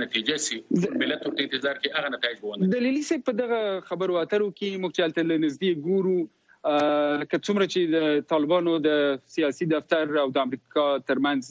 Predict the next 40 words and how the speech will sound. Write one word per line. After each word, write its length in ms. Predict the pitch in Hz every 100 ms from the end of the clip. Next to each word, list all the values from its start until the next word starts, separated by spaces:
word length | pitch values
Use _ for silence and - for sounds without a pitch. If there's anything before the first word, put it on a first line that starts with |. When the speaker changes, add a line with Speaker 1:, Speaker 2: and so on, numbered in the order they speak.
| 139
Speaker 2:
اه، 320 | 135 131 123 143
خبرې 240 | 147 160 170
کېږي، 220 | 156 151
خو 160 | - 151
د 60 | 160
دې 100 | 202 214 185
هغه 100 | 165 156
فیسیلیټیټرز 880 | 170 165 156 262 196 180 131 131 139
یا 100 | 131 139
دغه 180 | 131 131 - _ -
دوی 120 | 190
ته 100 | 170 160
چې 260 | 160 151
دغه 220 | 156 151 151
مو-، 180 | 151 143 - 156
موقع 300 | 151 143 196 185
برابره 280 | 165 160 156
کړې 240 | 165 170 165
ده 60 | 160 156
د 60 | 147
طالبانو 560 | 139 139 151 151 147 135 143
دلته 400 | 127 147 139 - _ _ -
د 60 | 139
دوی 120 | 147
د 60 | 139
مشرانو 460 | 139 - 156 147 151 143 -
ساتنه، 520 | 139 - 160 160 151 147 143 135
د 100 | 127
دوی 120 | 139
د 40 | 135
مشرانو 400 | 131 156 147 143 139
ته 60 | 135
د 100 | 135
زمینې 340 | 131 135 175 165
برابرول، 640 | 151 147 147 143 147 147 135
د 40 | 127 -
سفر 400 | 120 165 165 151
او 100 | 139 127
د 40 | 120
اوبو 220 | 120 120